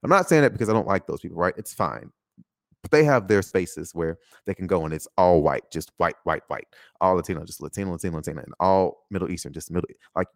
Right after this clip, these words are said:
like, they have that. They have those spaces. We don't have very many of them, right? Especially coming from where I come from, in America. So it was so gratifying to be in that space, to get in a cab run by a Black person,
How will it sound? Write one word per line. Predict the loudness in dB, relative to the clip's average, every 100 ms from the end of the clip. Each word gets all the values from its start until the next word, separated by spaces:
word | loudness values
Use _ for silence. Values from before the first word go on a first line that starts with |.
| -6
like, | -2
they | -2
have | -2 -4 -4
that. | -6 -10 _ _ -4
They | -4
have | -4 -6
those | -6 -6
spaces. | -12 -14 -18 -20 -20 _ -20 _ _ -14
We | 0 4
don't | 4
have | 4 2 4
very | 2 2
many | -2 -6 -2 0 -2 -4
of | -8 -8
them, | -12 -12 -14 _ _ _ _ -2
right? | 0 2
Especially | -2 -6 -10 0 2 2 0 -2
coming | -2 -4
from | -2
where | -2
I | -2
come | -2 -6
from, | -2 -4 -4 _ _ _ -8
in | -4 -4 -6
America. | -6 -2 -4 -4 -6
So | -4 2
it | 4
was | 4 -4
so | -4 0 0
gratifying | 2 2 4 2 0 -2 -2 -4 -10 _ _
to | -14
be | -6 -4 -4
in | -2
that | -2 -4
space, | -6 -6 -6
to | -4
get | -2
in | -4
a |
cab | -8 -2 2 2 0
run | -2 0
by | 0 0
a |
Black | -2 -6 -6
person, | -10 -12 -12 -18